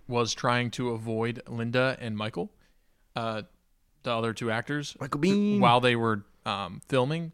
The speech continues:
Speaker 1: to just, since he was trying to kill them as the Terminator, he was trying to not form any connections with them,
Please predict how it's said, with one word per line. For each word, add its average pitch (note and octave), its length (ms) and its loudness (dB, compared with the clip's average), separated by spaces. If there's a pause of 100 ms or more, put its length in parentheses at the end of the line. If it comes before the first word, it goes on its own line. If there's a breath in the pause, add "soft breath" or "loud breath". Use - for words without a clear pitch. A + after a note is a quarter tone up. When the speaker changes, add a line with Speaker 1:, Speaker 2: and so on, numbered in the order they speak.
(100)
Speaker 1:
to A#2+ 100 -4
just, G#2+ 420 -4 (560)
since - 280 0
he C3 100 2
was A2+ 120 2
trying A2 340 -2
to G#2 100 -8 (240)
kill A#2 200 -4
them A#2 160 -2
as G#2+ 220 0
the G#2+ 80 -2
Terminator, A#2 540 0
he A2 100 -6
was G#2 160 -6
trying G2 280 -6
to F2 140 -6
not F#2+ 360 -4
form G2 260 -8
any G2+ 160 -8
connections C3+ 480 -8
with D3+ 140 -6
them, F#3+ 180 -4